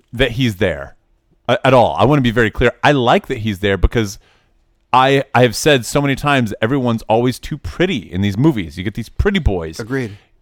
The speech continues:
Speaker 1: Yeah, let's put some real people. Paul,
Speaker 2: Yeah.
Speaker 1: uh, uh, Paul Dano and Adam Driver both look like human beings. They
Speaker 2: Yes.
Speaker 1: don't look like these
Speaker 2: Yes,
Speaker 1: chiseled
Speaker 2: I
Speaker 1: jaw, you know.
Speaker 2: It's ironic you're saying that, 'cause remember at the beginning of the film when the babysitter is there and she makes this weird quip about,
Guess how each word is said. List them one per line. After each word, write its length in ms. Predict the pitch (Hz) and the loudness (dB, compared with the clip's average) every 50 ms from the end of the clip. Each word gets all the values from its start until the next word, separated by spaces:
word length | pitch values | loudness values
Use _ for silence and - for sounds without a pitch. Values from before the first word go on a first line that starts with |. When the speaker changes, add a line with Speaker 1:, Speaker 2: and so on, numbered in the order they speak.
| _ _ | _ _
Speaker 1:
Yeah, 300 | - 98 101 185 240 254 | -6 0 2 4 4 4
let's 220 | 165 135 170 - | 2 0 -2 -2
put 180 | - - - - | -2 -2 -2 -2
some 160 | - 254 196 | -2 -2 0
real 160 | 160 139 120 | 0 0 0
people. 460 | - - - 107 - 98 87 85 85 | -2 -4 -8 -8 -6 -4 -4 -4 -6
Paul, 220 | - - - 185 180 | -6 -2 0 0 0
Speaker 2:
Yeah. 80 | 147 | 0
Speaker 1:
uh, 120 | 151 143 147 - | -2 -4 -6 -6
uh, 60 | - 143 - - - _ _ _ - - _ _ | -8 -8 -8 -12 -20 _ _ _ -20 -20 _ _
Paul 220 | - - 185 185 | 0 2 2 2
Dano 380 | 165 156 165 170 175 180 180 - - _ | 0 0 0 2 2 2 0 0 -2 _
and 420 | 143 151 170 175 175 175 175 165 - _ _ _ _ _ _ _ | -2 0 2 0 0 0 -2 -4 -8 _ _ _ _ _ _ _
Adam 180 | - 151 165 160 | -2 0 0 0
Driver 360 | 131 120 156 160 175 156 147 | -2 0 0 0 0 -2 -4
both 320 | 113 104 143 160 156 - - | -4 -2 -4 -4 -4 -4 -4
look 200 | 151 170 - - | -4 -2 0 0
like 180 | 170 160 - | 0 0 -2
human 360 | - - - 156 151 143 117 | -4 -8 -6 -2 -2 -2 -2
beings. 380 | 104 85 - 107 107 92 80 78 | 0 2 2 2 2 0 -2 -2
They 60 | 156 | 0
Speaker 2:
Yes. 180 | 143 104 110 120 | 2 2 4 4
Speaker 1:
don't 180 | 139 147 110 | 4 2 2
look 180 | 131 135 143 - | 0 -2 0 0
like 140 | 147 135 - | -2 -2 -2
these 240 | - 117 107 - - | -4 -6 -6 -8 -10
Speaker 2:
Yes, 80 | - - | -10 -4
Speaker 1:
chiseled 600 | - 175 165 131 135 151 147 139 123 120 104 101 | 0 0 0 2 2 0 0 0 -2 -6 -8 -6
Speaker 2:
I 60 | 143 147 | -2 2
Speaker 1:
jaw, 640 | 139 131 131 131 131 131 131 127 123 123 123 - - _ _ _ _ _ 80 82 87 95 | 4 4 6 6 6 4 4 4 4 2 0 -2 -6 _ _ _ _ _ _ -20 -14 -8
you 120 | 117 123 127 | -4 -2 -2
know. 200 | 117 101 95 95 - | -2 -2 -2 -2 -4
Speaker 2:
It's 120 | 156 - | -4 0
ironic 460 | 180 151 143 143 156 175 202 233 226 - | 0 0 2 2 4 4 2 2 0 -4
you're 80 | 202 | -6
saying 300 | 170 - - 180 175 175 | -4 -2 -2 0 0 0
that, 180 | 156 131 120 - | 0 -2 -2 -4
'cause 140 | - 131 120 | -8 -8 -4
remember 320 | 131 147 170 202 233 214 | -4 -4 -4 -4 -4 -6
at 80 | 190 - | -8 -8
the 80 | 165 | -8
beginning 360 | 135 135 120 135 151 156 170 | -10 -8 -6 -4 -4 -4 -4
of 40 | 165 | -4
the 60 | 147 - | -6 -6
film 260 | - - 143 143 147 | -6 -4 -4 -2 -2
when 100 | 147 135 | -4 -4
the 80 | 117 104 | -4 -6
babysitter 640 | 92 127 120 127 139 131 - - 151 143 139 143 | -6 -6 -6 -6 -8 -10 -8 -6 -6 -6 -6 -8
is 120 | 143 131 127 | -8 -8 -8
there 220 | 139 139 139 139 | -8 -6 -6 -6
and 100 | 135 120 | -8 -10
she 100 | - - 117 | -10 -10 -8
makes 200 | 123 123 - - | -8 -8 -8 -10
this 200 | 127 101 - - | -12 -12 -10 -8
weird 200 | 123 120 120 - | -8 -10 -8 -8
quip 160 | - 135 127 | -10 -8 -6
about, 180 | 123 131 120 | -4 -6 -6